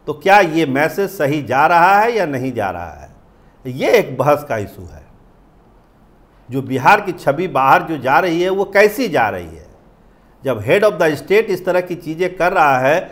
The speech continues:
तो message क्या जा रहा है? अब आरजेडी के लोग क्या कह रहे हैं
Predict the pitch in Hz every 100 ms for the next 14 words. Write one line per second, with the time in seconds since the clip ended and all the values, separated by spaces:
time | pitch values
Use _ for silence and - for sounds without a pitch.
0 | - - - 127 165 233 311 294 - 135
1 | 113 101 92 85 - - - _ _ _
2 | _ - 147 151 180 220 233 262 262 277
3 | 277 302 185 123 101 87 92